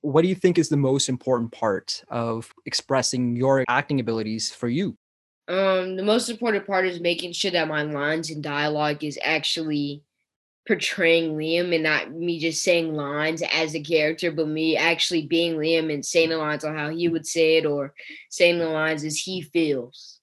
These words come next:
Speaker 1: So great, because we see that, and the sky's just the limit because you're just gonna continue to flourish and continue to just work on these things, and before you know it, you could be the next big star in <laughs> Hollywood.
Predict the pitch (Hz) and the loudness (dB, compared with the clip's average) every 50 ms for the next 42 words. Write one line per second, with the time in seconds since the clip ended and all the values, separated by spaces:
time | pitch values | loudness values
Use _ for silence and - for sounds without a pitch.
0 | _ _ _ _ - - - 135 131 120 - 127 127 123 113 - - - 120 113 | _ _ _ _ -8 -4 -4 -4 -4 -2 0 0 0 0 -2 -4 -6 -6 -6 -6
1 | - - 131 135 135 - - - 160 175 170 147 117 101 95 - - - 120 120 | -6 -4 -4 -2 -2 -2 0 0 2 4 4 4 4 2 0 -4 -6 -4 -2 0
2 | 123 123 123 120 127 - - - 139 131 135 143 131 135 135 135 - 139 123 120 | 0 2 0 0 -2 -4 -2 2 4 4 4 4 2 0 -2 -2 -2 -2 0 0
3 | 131 143 147 131 113 120 123 117 131 123 117 - 127 123 123 - - 131 123 - | 0 0 0 0 -2 -4 -4 -4 -4 -4 -4 -4 -4 -4 -4 -4 -4 -6 -4 -4
4 | 131 123 - - 135 139 139 135 127 - - 143 147 151 156 151 147 143 143 139 | -6 -4 -2 0 0 2 0 0 -4 -4 -4 0 2 4 4 4 4 2 0 0
5 | - 147 131 127 - 135 131 - 143 143 139 135 135 123 127 131 - - - 135 | -2 -4 -4 -4 -4 -4 -4 -2 0 0 0 0 -2 -2 -4 -6 -6 -4 0 2
6 | 151 156 - 156 143 135 135 131 120 - - 131 127 127 127 120 123 123 123 120 | 2 4 4 4 2 4 2 0 -2 -2 -4 -4 -2 -2 -2 -2 -4 -4 -2 -2
7 | 120 117 - - - - 147 147 147 143 139 131 131 135 143 151 139 131 120 120 | -4 -4 -6 -8 -6 -2 0 2 2 2 2 2 2 2 2 4 4 4 2 0
8 | - - 131 120 120 147 135 135 127 131 127 131 131 127 - - _ - 131 123 | -2 -8 -10 -6 -4 -2 -2 0 0 0 0 0 0 -2 -4 -4 _ -4 -4 -2
9 | - - - 143 139 139 139 135 135 147 151 160 160 151 143 135 120 | -4 0 4 6 6 6 6 6 6 6 6 8 8 6 6 4 0